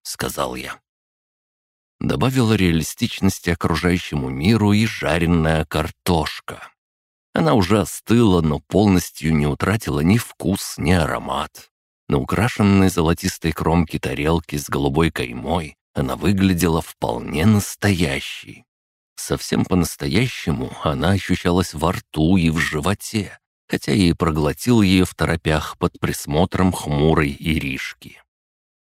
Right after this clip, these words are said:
Мне всё больше чудилось, что я участвовал в странном спектакле, но участвовал я в нём с удовольствием.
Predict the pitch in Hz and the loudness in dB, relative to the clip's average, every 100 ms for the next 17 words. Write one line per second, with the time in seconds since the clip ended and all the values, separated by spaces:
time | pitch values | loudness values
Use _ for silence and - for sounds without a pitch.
0 | _ 69 65 67 - - 71 - 87 - | _ -6 -2 -2 -4 -8 -6 -2 -2 -4
1 | - - 95 120 117 87 87 - - 76 | -10 -6 -4 -2 2 2 0 -4 -4 0
2 | 85 95 85 85 - 85 85 85 82 - | 0 0 -2 -4 -4 -2 0 0 0 -8
3 | - 76 82 90 87 87 - - 87 - | -6 0 2 4 4 2 -4 -4 -4 -2
4 | 101 78 - - 65 - - _ _ - | -2 -2 -4 -10 -14 -14 -20 _ _ -8
5 | 60 71 - - 73 - 80 85 95 95 | -2 0 0 -2 -4 -6 -4 0 2 2
6 | 101 85 71 73 - - 71 73 67 62 | 2 0 -2 -2 -4 -4 -2 -2 -2 -4
7 | 62 - - 60 65 65 | -4 -8 -14 -12 -12 -14